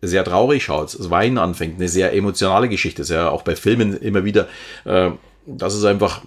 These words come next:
Menschen gibt, die darauf sehr intensiv reagieren und dann auch gleich, äh, mitweinen müssen. Kann positiv wie negativ sein. Es kann ja auch positive,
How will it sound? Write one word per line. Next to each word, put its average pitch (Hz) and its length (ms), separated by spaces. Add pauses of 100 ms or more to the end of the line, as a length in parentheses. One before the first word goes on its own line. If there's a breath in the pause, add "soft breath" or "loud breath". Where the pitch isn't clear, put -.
(160)
Menschen 107 320
gibt, - 160
die 117 60
darauf 98 380 (100)
sehr 98 280
intensiv 107 500
reagieren 113 540
und 120 160
dann 104 120
auch 104 200
gleich, 104 420
äh, 110 260
mitweinen 92 580
müssen. 85 320 (640)
Kann 98 260
positiv 127 340
wie 113 80
negativ 107 380
sein. 78 160
Es 76 120
kann 85 140
ja 92 80
auch - 180 (300 loud breath)
positive, 104 1080